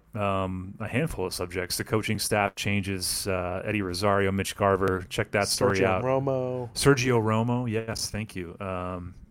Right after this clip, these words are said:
Speaker 1: and, uh, and then jump into the comments and get into debates about whether you feel sorry for Jake Odorizzi or not, 'cause that's always an
Speaker 2: <laughs>
Speaker 1: enter-, entertaining topic to talk about. Um,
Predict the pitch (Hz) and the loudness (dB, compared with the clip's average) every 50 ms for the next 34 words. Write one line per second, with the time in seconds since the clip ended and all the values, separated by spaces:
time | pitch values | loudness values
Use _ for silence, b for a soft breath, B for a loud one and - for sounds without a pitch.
0 | - - - 104 101 98 95 98 98 104 101 98 98 98 98 101 - 107 104 107 | -16 -12 -8 -6 -6 -4 -6 -4 -2 -2 -2 0 0 -2 -2 -4 -4 -4 -4 -4
1 | 104 104 113 117 110 113 113 - 139 127 120 - - 143 156 135 95 85 - 104 | -4 -4 -6 -4 -4 -2 -2 -2 -2 -4 -4 -4 -4 -4 -4 -4 -4 -4 -6 -6
2 | 98 95 - 101 95 95 92 92 92 90 90 101 92 95 107 104 95 - - 98 | -6 -6 -6 -6 -4 -4 -2 -2 -4 -4 -6 -4 -2 -2 0 0 0 -2 -4 -6
3 | 92 90 92 98 95 92 95 95 95 95 95 95 90 B B B B B B B | -6 -6 -4 -4 -4 -4 -4 -4 -2 -4 -4 -4 -6 B B B B B B B
4 | B B B - - 107 98 95 85 - - 107 98 95 95 92 87 - 95 92 | B B B -10 -4 -2 0 0 0 0 0 0 0 0 0 -2 -2 -4 -4 -4
5 | 90 85 - 95 87 98 95 87 92 92 92 90 90 87 87 85 82 82 - - | -4 -2 -4 -4 -4 -2 -2 0 2 2 2 2 0 0 -2 -2 -4 -6 -8 -10
6 | - - - 87 87 - - 87 180 - 185 - 156 139 87 87 - - - - | -12 -8 -8 -6 -4 -4 0 4 4 4 4 4 2 0 0 -2 -6 -8 -4 0
7 | 117 107 98 92 - 107 98 90 90 85 - 92 87 - 95 87 - - - - | 0 0 2 0 -2 -4 -4 -4 -4 -6 -4 -6 -6 -6 -6 -10 -12 -14 -16 -12
8 | - 98 92 92 - 92 92 - B B B B B B B B 113 - 117 113 | -10 -10 -10 -10 -10 -10 -10 -10 B B B B B B B B 0 4 6 8
9 | 110 110 107 101 101 98 98 - | 8 8 8 6 4 0 -6 -10